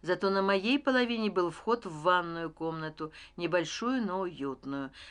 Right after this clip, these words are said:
Мы посмотрели из окна, и впрямь с пятого этажа был виден весь сад вокруг колледжа,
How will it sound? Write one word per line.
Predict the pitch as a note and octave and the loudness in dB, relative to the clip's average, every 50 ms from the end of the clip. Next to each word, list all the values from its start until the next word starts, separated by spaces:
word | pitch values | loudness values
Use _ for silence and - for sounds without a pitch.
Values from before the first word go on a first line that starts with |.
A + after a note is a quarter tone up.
| - - | -4 0
Мы | B3 C4 | 0 2
посмотрели | B3+ A3 G3 - - F3+ E3+ E3 - E3 E3 D#3 C#3+ D3 | 2 2 0 0 -2 -4 -4 -2 -2 -2 -2 0 0 -2
из | D3+ D3 D3 | -2 -2 -2
окна, | D3+ D3 D3 - D3 D3 D3 D#3 F3 G#3 G#3 - - - - - | -2 -4 -4 -6 -8 -6 -4 -2 -4 -4 -6 -10 -16 -14 -4 -2
и | F#3 G3 | 0 0
впрямь | - - - G#3+ A3 B3 B3 A#3+ | 0 0 0 2 4 4 4 2
с | A#3+ - | 0 -2
пятого | - - G#3 G#3 G#3 G3 F3+ F3+ F3 | 0 2 2 2 2 2 0 0 0
этажа | E3 F3 E3+ D3+ D3+ F#3 G3+ A3 | 0 0 0 2 2 2 2 2
был | G#3 A#3 G#3 E3 | 2 0 -2 -2
виден | E3 F3 F#3+ F3 F3 F3+ F3+ | -2 -2 -4 -2 -4 -4 -4
весь | E3+ D3+ D3+ F#3+ A#3+ D4+ D#4 D4+ | -4 -2 0 2 2 2 2 0
сад | - - - - - - G3+ F#3 F3+ F3 E3+ - | -4 -6 -8 -8 0 6 8 8 8 8 6 2
вокруг | D#3 D3+ D3+ - D#3 D#3 C#3 - | 0 0 0 0 -2 -2 -2 -4
колледжа, | - - D#3 D3+ D3 D3 C#3+ C3 C#3 D3 D3 | -4 -4 -2 0 0 -2 -4 -6 -6 -6 -6